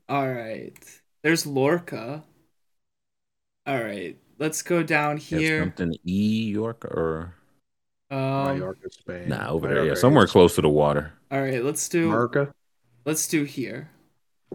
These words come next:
Speaker 1: Boom. Oh.
Speaker 2: Ooh, okay, two eighty-nine. No, we're getting better. This is, we're trending the right way.
Speaker 1: We're, we were horizontally.
Speaker 2: Nah, we're,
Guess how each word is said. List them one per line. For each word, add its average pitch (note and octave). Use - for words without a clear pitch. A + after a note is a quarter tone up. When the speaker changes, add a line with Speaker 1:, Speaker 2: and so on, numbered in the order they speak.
Speaker 1:
Boom. C#3
Oh. F3+
Speaker 2:
Ooh, D4
okay, A3
two G#3+
eighty-nine. G3+
No, A#2+
we're B2+
getting D#3
better. F#2+
This A#2
is, B2
we're A#2+
trending B2+
the G#2
right G2
way. F#2
Speaker 1:
We're, E3
we E3
were A#3
horizontally. D3
Speaker 2:
Nah, C#2+
we're, C3